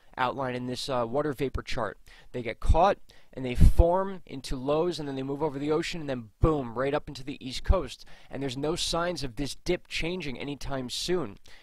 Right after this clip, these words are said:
And that is why I brought up this ten-day, uh, jet stream chart. You could just see this half circle is just rolling everything in the U S up and then this way, up into the northeast. And that's why they're called nor'easters. They're just, that's where they go.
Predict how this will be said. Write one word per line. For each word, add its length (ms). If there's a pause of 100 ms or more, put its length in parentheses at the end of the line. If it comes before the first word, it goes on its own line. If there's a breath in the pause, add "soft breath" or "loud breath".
And 120
that 140
is 140
why 180
I 80
brought 400
up 240
this 340 (340 soft breath)
ten-day, 760 (380 soft breath)
uh, 160
jet 240
stream 280
chart. 360
You 80
could 100
just 220
see 260
this 220
half 260
circle 460
is 100
just 240
rolling 540
everything 480
in 100
the 120
U 200
S 220 (260)
up 320
and 160
then 180
this 280
way, 260
up 160
into 160
the 80
northeast. 640 (320 loud breath)
And 100
that's 160
why 120
they're 100
called 300
nor'easters. 800
They're 140
just, 240
that's 240
where 120
they 140
go. 420